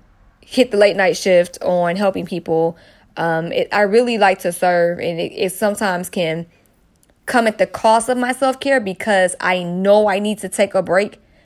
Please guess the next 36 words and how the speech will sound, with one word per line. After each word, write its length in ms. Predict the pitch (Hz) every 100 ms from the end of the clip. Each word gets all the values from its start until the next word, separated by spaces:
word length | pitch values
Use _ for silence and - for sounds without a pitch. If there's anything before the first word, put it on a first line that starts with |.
| _
but 100 | 214
I 120 | 185
wanna 260 | 185 220 208
help 240 | 196 220
so 220 | 220 214 185
badly 580 | 165 190 220 240 233 _ _ _
that 100 | 185
I 40 | 196
have 140 | 208
to, 100 | -
like, 160 | 190 185
literally 260 | 208 208 202
tell 220 | 220 208
myself, 340 | 185 180 180
"No, 100 | 180
no, 140 | 214 254
no, 300 | 233 220 - _ -
sit 340 | - - 165 165
this 200 | 185 220
one 120 | 233
out, 420 | 220 208 - - _ _ _ _ _ _
sit 340 | - - 180
it 80 | 180
out, 400 | 147 - - - _ _ _ _ _ _ _ -
recharge." 680 | 170 180 190 151 120 - - _ _ _
So 160 | - 170
that 220 | 185 208
is 120 | 214
what 100 | 196
I'm 160 | 185 185
doing 240 | 185 180
today. 320 | 175 175 156
I'm 180 | 156 165
sitting 360 | - 180 220 262
it 80 |
out. 360 | 240 220 -